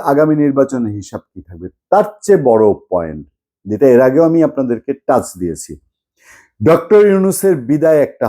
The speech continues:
হবে, বিদায় হবে, বিদায় ক্ষণ একটা হবে। সেই বিদায় ক্ষণটা কি হবে? বিদায় ক্ষণের পরবর্তী সময়গুলো কি হবে? উনি ব্যক্তি, ডক্টর ইউনূস হয়তো যে কোনো মুহূর্তে উনি দেশের বাইরে যে কোনো দেশে, ফ্রান্সের সঙ্গে তার একটা সম্পর্ক ছিল, আমেরিকার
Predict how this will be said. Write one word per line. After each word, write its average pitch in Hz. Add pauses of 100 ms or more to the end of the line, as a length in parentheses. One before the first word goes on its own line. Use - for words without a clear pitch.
(120)
হবে, 80 (160)
বিদায় 117
হবে, 107 (100)
বিদায় 110 (140)
ক্ষণ 165 (120)
একটা -
হবে। 67 (680)
সেই 208
বিদায় 208
ক্ষণটা 185 (120)
কি 131
হবে? 80 (100)
বিদায় 131
ক্ষণের 147
পরবর্তী 170 (100)
সময়গুলো 98 (120)
কি 82
হবে? 69 (440)
উনি 208 (140)
ব্যক্তি, 156 (120)
ডক্টর 147
ইউনূস 151 (120)
হয়তো 117 (880)
যে 135
কোনো 170
মুহূর্তে 165
উনি 123 (380)
দেশের 127
বাইরে 131 (180)
যে 127 (100)
কোনো 190 (120)
দেশে, 85 (380)
ফ্রান্সের 135
সঙ্গে 98
তার 87
একটা 82
সম্পর্ক 82 (140)
ছিল, - (140)
আমেরিকার 95